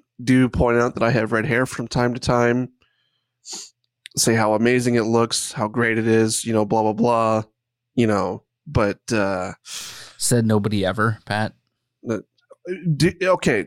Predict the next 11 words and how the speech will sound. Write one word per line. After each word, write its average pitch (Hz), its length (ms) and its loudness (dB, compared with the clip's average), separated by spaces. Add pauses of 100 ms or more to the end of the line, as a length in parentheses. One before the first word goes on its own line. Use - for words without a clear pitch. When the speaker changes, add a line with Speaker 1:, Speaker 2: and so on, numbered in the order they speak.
Speaker 1:
to 156 100 2
be 165 140 2
fair, 170 340 0
the 170 100 2
people - 360 -2
that 135 240 0
are 131 200 4
saying 175 460 2
this 190 300 2 (100)
are, 127 160 2
like, 117 540 0